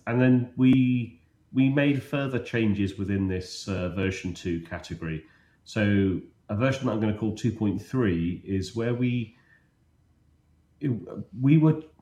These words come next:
our careers were changing, our focuses were changing, our interests were changing. And to a certain extent, I think the world was changing,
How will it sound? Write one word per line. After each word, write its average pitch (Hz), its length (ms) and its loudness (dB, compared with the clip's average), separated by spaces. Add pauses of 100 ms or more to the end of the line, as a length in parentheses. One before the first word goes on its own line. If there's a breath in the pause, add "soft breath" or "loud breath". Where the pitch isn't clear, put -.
our 131 160 -2
careers 151 640 2
were 151 80 -2
changing, 120 880 -2
our 101 160 -2
focuses 110 720 -4
were 101 80 -6
changing, 101 760 -4 (160)
our 98 600 -2
interests - 720 -2
were 87 100 -6
changing. 80 600 -10 (340)
And 101 540 -4 (680)
to 170 120 0
a 151 40 4
certain 180 260 -2
extent, 131 320 -4
I 131 60 -4
think 135 160 -4
the 127 60 -2
world 123 360 0
was 90 160 -8
changing, 78 500 -10